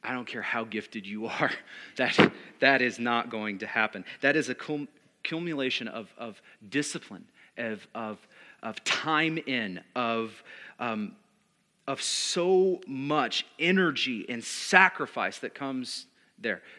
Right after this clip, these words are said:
to make that possible. Um, we are always amazed when we see a basketball player who just can dial in that jump shot.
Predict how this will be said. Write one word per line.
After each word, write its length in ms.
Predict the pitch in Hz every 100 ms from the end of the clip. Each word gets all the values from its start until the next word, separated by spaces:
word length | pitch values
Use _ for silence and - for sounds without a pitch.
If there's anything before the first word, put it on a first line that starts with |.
| -
to 100 | -
make 380 | 123 131 143 143
that 240 | 127 -
possible. 500 | - 120 117 - 92 - - - -
Um, 320 | 131 120 95 - -
we 240 | 170 202
are 140 | 190 -
always 540 | 143 151 165 170 151 -
amazed 480 | 135 131 120 110
when 160 | 120 113
we 140 | 127
see 260 | 131 - 135
a 40 | 117
basketball 580 | 113 113 - 117 110
player 400 | 104 117 123 147 - - - -
who 200 | - 143
just 440 | 123 135 135 - -
can 340 | - 131 120 104
dial 500 | 135 131 156 151 135
in 160 | 127
that 220 | 123 110
jump 240 | - 110 104
shot. 260 | - 62